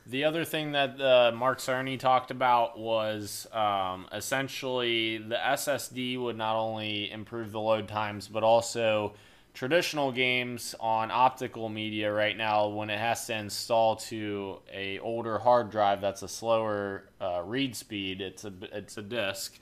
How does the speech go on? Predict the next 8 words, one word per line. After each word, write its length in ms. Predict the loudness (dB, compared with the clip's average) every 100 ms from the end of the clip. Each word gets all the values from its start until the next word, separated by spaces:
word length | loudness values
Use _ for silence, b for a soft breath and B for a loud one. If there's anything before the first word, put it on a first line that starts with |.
| B B B -2
um, 520 | 2 4 4 0 -8 -20 -20 -20
that 240 | 0 2 2
it 80 | 2
has 240 | 2 0
to 80 | -6
read 260 | -4 -4
from. 460 | -2 0 2 0 -4 b b b b b -20 _
The, 500 | -12 -2 2 2 0